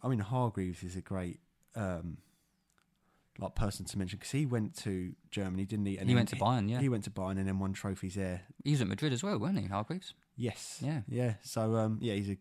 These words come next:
Speaker 1: he's a great person to sort of compare,
Speaker 2: Yeah,
Speaker 1: compare
Speaker 2: definitely.
Speaker 1: to because we, you know, if he didn't go there and win trophy, would he be remembered?
Speaker 2: I think if he
Speaker 1: Probably, probably, maybe
Speaker 2: I mean,
Speaker 1: not.
Speaker 2: <laughs> no, I mean, the German league, it's, it's not the, it's not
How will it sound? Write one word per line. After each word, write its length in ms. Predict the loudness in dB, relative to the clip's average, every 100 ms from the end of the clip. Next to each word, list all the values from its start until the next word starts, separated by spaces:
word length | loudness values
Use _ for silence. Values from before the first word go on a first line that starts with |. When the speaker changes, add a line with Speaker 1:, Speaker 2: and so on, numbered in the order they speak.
| -4
Speaker 1:
he's 140 | -6
a 40 | -4
great 220 | -4 -4
person 300 | -4 -4 -4
to 140 | -6
sort 180 | -6 -6
of 60 | -4
compare, 440 | -4 -2 -4 -4 -2
Speaker 2:
Yeah, 320 | 2 6 6
Speaker 1:
compare 240 | 6 4 2
Speaker 2:
definitely. 160 | 2 0
Speaker 1:
to 60 |
because 340 | 0 0 -2 -4 -20 -20 -20 -20 -20 _ _ _ -20 _ -6
we, 120 | -4
you 40 | -2
know, 140 | -2
if 140 | -2 -2
he 80 |
didn't 400 | 0 0 -2 -4
go 160 | -2 0
there 140 | 2
and 120 | 2 2
win 160 | 0
trophy, 300 | 0 -2 -2 -2
would 80 | 0
he 100 | 0
be 140 | 2
remembered? 440 | 2 4 4 4 0 -6 -20 _ -20 0
Speaker 2:
I 60 | 2
think 160 | 6
if 60 | 6
he 80 | 6
Speaker 1:
Probably, 200 | 4 2 -2 -14 -12 -6
probably, 320 | -2 -2 -4 -12 _ -4
maybe 560 | 2 4 4 2 0 6
Speaker 2:
I 40 |
mean, 240 | 8 8 4 0 -2 -2 4
Speaker 1:
not. 180 | 6 8
Speaker 2:
<laughs> 0 |
no, 200 | 10 12
I 100 | 12
mean, 400 | 12 10 8 0 -12 -14 -16 -18 -12
the 120 | -2 4
German 480 | 10 12 12 12
league, 300 | 12 10 8
it's, 440 | 6 2 2 2 0
it's 160 | 4 8
not 260 | 10 8
the, 120 | 4
it's 200 | 4
not 60 | 4